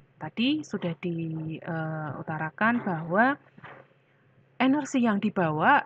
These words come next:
itu berbanding terbalik dengan panjang gelombang, eh, satu tingkatan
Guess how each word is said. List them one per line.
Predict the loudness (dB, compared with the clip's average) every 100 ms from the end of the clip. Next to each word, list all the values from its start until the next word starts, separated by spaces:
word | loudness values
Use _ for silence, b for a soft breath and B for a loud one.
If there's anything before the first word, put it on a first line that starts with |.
| 0
itu | -6 -6 -2 -2
berbanding | -2 -4 -2 -2 0 0 0 0
terbalik | -2 -4 -2 -2 0 -2 -4 -12 _ _ _ _ _
dengan | -2 0 0 0 -2 -4
panjang | -2 -2 -2 -2 -2 -2 -4
gelombang, | -4 -4 -2 0 0 0 -4 -6 -10 -6
eh, | -2 0 -2
satu | -4 -4 -6 -4 -4 -2 -2 -4 -8 -8
tingkatan | -6 -4 -2 0 0 -2 -8